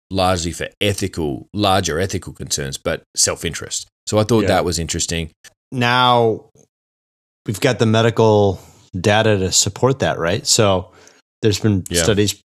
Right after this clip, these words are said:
Speaker 2: that shown that reducing, reducing meat, meat intake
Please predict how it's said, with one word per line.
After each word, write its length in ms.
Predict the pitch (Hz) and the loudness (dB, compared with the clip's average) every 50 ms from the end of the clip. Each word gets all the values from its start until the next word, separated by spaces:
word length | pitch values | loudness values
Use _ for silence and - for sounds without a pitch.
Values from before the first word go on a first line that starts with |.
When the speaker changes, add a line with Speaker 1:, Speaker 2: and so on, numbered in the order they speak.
| _ _ - | _ _ -4
Speaker 2:
that 160 | - 107 95 | -4 -2 -2
shown 260 | - - 113 101 101 101 | 0 0 2 2 2 2
that 180 | 98 92 - - | 0 -2 -4 -6
reducing, 520 | - 101 95 95 117 123 117 - 131 117 | -6 -2 0 2 4 4 4 4 2 2
reducing 500 | 101 117 113 104 120 127 120 - 127 117 | 2 2 4 4 4 4 4 4 4 4
meat, 380 | 110 107 107 104 104 104 - - | 6 6 6 4 4 2 0 2
meat 220 | - 120 123 127 | 2 4 4 4
intake 580 | 85 107 101 101 98 - 95 90 101 107 - - | 2 0 0 -2 -2 -2 -2 -2 -2 -4 -8 -16